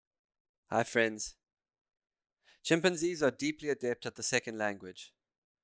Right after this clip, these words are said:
Here's what you find when you Google, "Why do primates groom each other?" Chimpanzees use grooming to reassure each other. Grooming is used to relax tension from threats and aggression,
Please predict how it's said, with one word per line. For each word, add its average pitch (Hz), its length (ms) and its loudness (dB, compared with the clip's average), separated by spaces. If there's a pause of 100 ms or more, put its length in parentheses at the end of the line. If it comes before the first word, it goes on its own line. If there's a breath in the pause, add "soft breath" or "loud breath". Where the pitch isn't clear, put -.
(560)
Here's 156 220 4
what 156 160 0
you 151 60 -6
find 139 340 2
when 123 140 -6
you 120 100 -8
Google, 113 480 -2 (400)
"Why 117 160 6
do 127 100 2
primates 120 540 0
groom 107 220 -4
each 104 180 -6
other?" 95 280 -4 (1300)
Chimpanzees 156 680 2
use 131 220 -4
grooming 135 380 -4
to 110 160 -4
reassure 117 480 -2
each 107 180 -6
other. 95 280 -8 (720)
Grooming 143 360 4
is 120 160 -2
used 131 260 -6
to 120 100 2
relax 113 340 4
tension 127 380 -6
from 104 180 -10
threats - 380 -2
and 117 80 -4
aggression, 110 500 -2